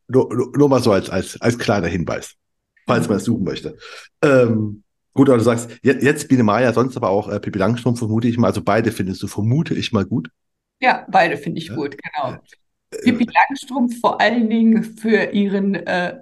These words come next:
Speaker 2: Mut und, ähm, das, äh, über den Dingen zu stehen. Also, äh, meine Kinder haben auch ganz viele Pippi Langstrumpf, äh, oder alle Pippi Langstrumpf, äh, Bücher, die es gibt. Und, äh, wir haben das auch schon in der Naturbühne hier in Ratingen gesehen. Und ach, ich finde, Pippi Langstrumpf, ähm, bereichert diese Welt.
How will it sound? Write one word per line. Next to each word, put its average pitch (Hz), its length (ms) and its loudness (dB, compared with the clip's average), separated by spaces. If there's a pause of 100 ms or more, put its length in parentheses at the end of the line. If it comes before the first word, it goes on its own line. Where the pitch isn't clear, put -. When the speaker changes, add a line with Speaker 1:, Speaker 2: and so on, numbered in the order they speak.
(100)
Speaker 2:
Mut 247 480 4
und, 202 560 -4
ähm, 190 560 -4
das, 185 520 -2
äh, - 340 -6
über 220 240 2
den 185 180 2
Dingen 185 360 2
zu 170 140 -10
stehen. - 440 -6
Also, 175 260 -2
äh, 165 420 -4
meine 175 240 -2
Kinder 233 240 0
haben 202 140 -2
auch - 120 -4
ganz 214 220 -2
viele 196 200 -4
Pippi 214 240 -6
Langstrumpf, 220 680 -4
äh, 202 340 -4 (240)
oder - 200 0
alle 247 220 2
Pippi 240 300 0
Langstrumpf, 214 720 0 (200)
äh, 190 200 -4
Bücher, 208 400 -2
die 185 160 -6
es - 140 -10
gibt. - 340 -8 (420)
Und, 190 440 0
äh, - 40 -6 (380)
wir 165 100 -6
haben 175 100 -2
das 202 200 -4
auch - 140 -8
schon 185 200 -4
in 175 60 0
der 180 80 -4
Naturbühne 202 720 0
hier 165 160 0
in 165 100 -2
Ratingen 202 500 -4
gesehen. 196 600 -2
Und 160 200 -4
ach, - 160 -2
ich 180 140 -14
finde, 185 220 -6
Pippi 175 220 -8
Langstrumpf, 165 840 -4
ähm, 160 180 -2
bereichert 165 580 -6
diese 156 280 -6
Welt. 156 420 -8